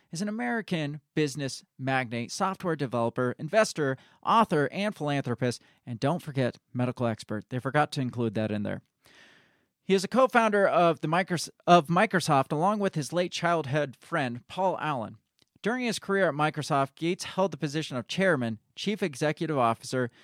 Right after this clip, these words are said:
president, and chief software architect, while also being the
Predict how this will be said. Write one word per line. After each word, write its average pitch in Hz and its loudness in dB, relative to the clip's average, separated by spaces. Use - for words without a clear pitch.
president, 170 0
and 185 -6
chief 190 -6
software 147 0
architect, 127 -6
while 147 2
also 208 2
being 170 -2
the 139 -6